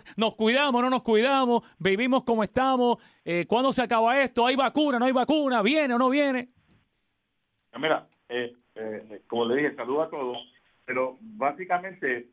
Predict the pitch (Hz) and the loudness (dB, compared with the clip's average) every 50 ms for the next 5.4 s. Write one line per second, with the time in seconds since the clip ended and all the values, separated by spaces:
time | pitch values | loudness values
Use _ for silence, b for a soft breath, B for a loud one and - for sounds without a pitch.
0 | _ - 117 117 117 113 - 117 113 113 113 117 110 117 113 110 120 147 165 - | _ -14 -10 -8 -8 -8 -6 -6 -4 -4 -4 -6 -8 -8 -6 -6 -4 -6 -6 -8
1 | 165 170 160 - 165 160 - 160 160 160 160 160 156 147 147 147 147 147 156 151 | -10 -12 -8 -8 -8 -6 -6 -8 -8 -8 -10 -6 -6 -4 -4 -4 -4 -6 -6 -8
2 | 147 151 - 160 156 151 127 110 107 - _ _ _ _ _ _ _ _ _ _ | -10 -8 -6 -6 -4 -4 -4 -6 -8 -12 _ _ _ _ _ _ _ _ _ _
3 | - 127 120 120 127 131 - 160 147 - 170 151 156 156 156 156 156 156 160 160 | -2 0 2 2 2 2 0 -6 -8 -6 -8 -8 -4 0 2 2 2 2 0 -2
4 | 160 156 131 - - 120 123 131 143 147 151 156 151 - 143 135 - 147 147 147 | -2 -6 -8 -8 -6 -4 -2 -2 -2 0 -2 -6 -6 -6 -8 -4 -2 -2 -2 -2
5 | - 147 - - 156 151 123 101 | -4 -8 -4 0 0 0 0 -2